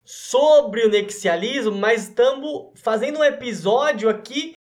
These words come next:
praticando o nexialismo, né? Esse é um episódio nexialista, mais do que um episódio sobre o nexialismo. A gente vai aqui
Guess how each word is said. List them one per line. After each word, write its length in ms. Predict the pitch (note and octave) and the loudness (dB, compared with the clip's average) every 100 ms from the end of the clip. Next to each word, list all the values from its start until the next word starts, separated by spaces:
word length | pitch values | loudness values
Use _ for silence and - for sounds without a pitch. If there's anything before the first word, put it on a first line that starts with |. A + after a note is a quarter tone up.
| _ | _
praticando 1080 | - D4 - - E4+ - C4+ D#4 E4 C#4 G#3 | 0 0 0 -4 -8 -2 2 4 4 2 0
o 60 | G3+ | 0
nexialismo, 760 | G3 G3 G#3+ F3 D#3 C#3 C3 | 0 -2 -2 -2 -2 -10 -8
né? 200 | C#3 F#3 | -6 -4
Esse 340 | F#3+ B3+ C4 B3+ | -2 -4 -2 -2
é 40 | |
um 160 | B3+ B3+ | 0 0
episódio 880 | B3 A#3 G3+ D3 A3 C#4+ D4 E4 B3+ | -2 -4 -8 -2 0 0 -2 -6 -4
nexialista, 1200 | A3 D4+ - - D4+ C#4+ A#3+ A#3 - D#3 A#2+ - - _ - | -2 -2 -4 -8 -2 -2 -2 -6 -6 -6 -6 -8 -18 _ -10
mais 420 | D#3 G3 C4 B3 | -2 2 2 0
do 180 | A3 A#3+ | -6 -8
que 100 | - | -2
um 100 | A3 | 0
episódio 800 | A3 A3 E3 E3 G3 G#3 G#3+ A3+ | 0 0 -2 2 2 2 -4 -10
sobre 380 | - G3+ G#3 G3+ | -6 -2 -2 -2
o 20 | |
nexialismo. 680 | G3+ G3+ A3+ G#3 D#3+ C#3+ C#3 | -4 -4 -4 -4 -4 -8 -8
A 40 | |
gente 220 | D#3+ - | -10 -10
vai 280 | D#3+ G3 B3 | -2 0 0
aqui 540 | A3+ - A3+ D4+ E4+ | -2 -6 -6 -6 -8